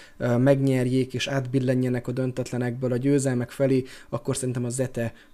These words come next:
benn fog maradni majd. Ö, hogyha csak a verességek alapján rangsoroljuk a csapatokat, a Zete a hetedik helyen,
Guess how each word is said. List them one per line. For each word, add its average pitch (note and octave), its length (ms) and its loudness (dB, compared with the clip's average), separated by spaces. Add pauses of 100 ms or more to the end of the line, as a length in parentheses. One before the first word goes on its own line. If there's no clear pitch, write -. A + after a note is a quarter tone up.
benn B2 340 0
fog A#2 280 -2
maradni C#3 380 2
majd. E3+ 380 2 (320)
Ö, C#3 260 0 (600)
hogyha D#3+ 280 0
csak F#3+ 240 2
a D3+ 60 2
verességek C#3 720 2
alapján C3 340 0
rangsoroljuk B2+ 480 -2
a A#2 40 -6
csapatokat, D3 600 -6
a C#3+ 180 2
Zete A#2+ 420 -4
a A#2+ 100 -6
hetedik G#2+ 520 -8
helyen, G#2+ 400 -8